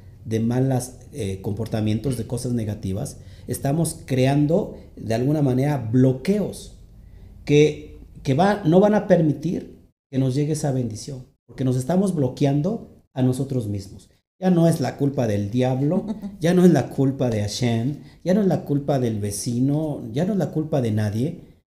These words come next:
Speaker 1: es nuestros propios actos los que traen, los que traen sus propias consecuencias. Así que es muy importante. Entonces, estos, fíjate, lo, lo curioso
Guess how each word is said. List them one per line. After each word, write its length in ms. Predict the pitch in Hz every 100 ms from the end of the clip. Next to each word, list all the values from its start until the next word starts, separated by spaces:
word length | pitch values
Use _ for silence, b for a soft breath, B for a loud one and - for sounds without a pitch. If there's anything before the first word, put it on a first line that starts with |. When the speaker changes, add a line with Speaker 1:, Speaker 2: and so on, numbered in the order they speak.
| _ -
Speaker 1:
es 380 | 170 180 -
nuestros 440 | 143 127 127 127 -
propios 640 | 156 156 165 156 - - -
actos 880 | 170 175 - - 110 101 - - - _ _ _ _ _ _ 113
los 220 | 120 -
que 160 | -
traen, 560 | 110 127 127 143 185 -
los 140 | 127 -
que 100 | 131
traen 380 | 135 151 165
sus 140 | - 120
propias 360 | 139 139 143
consecuencias. 840 | - 110 104 - 104 95 - - - _
Así 100 | 127
que 100 | 151
es 140 | 127
muy 220 | 139 170
importante. 640 | 175 165 123 - 120 101 - _ _ _ _ _ -
Entonces, 500 | 131 165 185 143 -
estos, 520 | 170 170 - 254 - - _ _ _
fíjate, 540 | 135 127 110 - - _ _ _
lo, 340 | 120 113 110 -
lo 160 | 117
curioso 340 | - 123 151